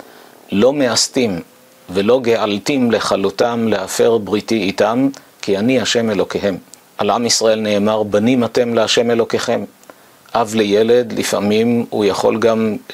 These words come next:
להכות אותו, אבל כשהאבא אוהב את הילד, גם המכה היא באה מתוך אהבה,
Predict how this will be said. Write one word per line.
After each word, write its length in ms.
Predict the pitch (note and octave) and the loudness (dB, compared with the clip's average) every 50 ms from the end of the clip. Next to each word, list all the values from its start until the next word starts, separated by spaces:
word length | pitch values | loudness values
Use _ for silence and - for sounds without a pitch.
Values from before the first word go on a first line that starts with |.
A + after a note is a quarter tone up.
| - - - - | -20 -12 -4 0
להכות 480 | A#2 A2+ G2+ G#2+ - - D3 D3 - D3 | 0 0 0 0 -2 -2 -2 0 0 -2
אותו, 280 | B2+ - A2+ F2+ - - _ _ - - - - - - - _ _ - _ _ - | 0 0 0 -2 -2 -4 _ _ -20 -20 -20 -20 -20 -20 -20 _ _ -20 _ _ -6
אבל 480 | G2+ E2 F2 G2+ G#2 A2+ C3 C#3 C#3+ C3 - _ _ _ _ _ _ _ _ _ _ _ _ _ - - - | -6 -2 0 0 2 2 2 0 -2 -4 -8 _ _ _ _ _ _ _ _ _ _ _ _ _ -20 -12 -6
כשהאבא 880 | - - - G2 F#2 F2+ F#2+ - A#2+ B2 A#2+ A2+ A#2+ A2+ A2 G#2 G2+ - - _ | -4 -2 0 0 0 0 0 0 0 0 2 2 2 2 2 0 -2 -4 -6 _
אוהב 340 | - G2+ F#2+ G2+ B2 B2+ A#2 | -2 -2 0 0 0 0 0
את 140 | A#2 A2 - | 0 0 0
הילד, 500 | G#2 G2+ A2 A#2+ A#2+ A2 G2 F2+ F#2+ F#2+ - - _ _ _ _ - F2+ | 0 2 2 2 2 2 0 -2 -2 -6 -10 -14 _ _ _ _ -8 -4
גם 220 | F2+ A2+ A2 B2 A#2+ | -2 0 0 0 0
המכה 460 | A2+ G#2+ G2 F#2+ - - C#3 B2 G#2 - - _ _ _ - - - - - _ _ _ _ - | 0 0 0 -2 -2 -2 -4 -4 -4 -8 -14 _ _ _ -20 -20 -20 -20 -20 _ _ _ _ -8
היא 100 | - G2 | -6 -2
באה 240 | F2+ A2 A2+ A2+ A2 | 0 0 0 0 0
מתוך 360 | G#2+ G2+ F2+ - A2 G2+ - | -2 -2 0 0 0 0 0
אהבה, 480 | G#2+ G2 G2 G2 F2 G#2 A2+ A#2 G#2+ | 0 0 0 0 0 2 2 2 0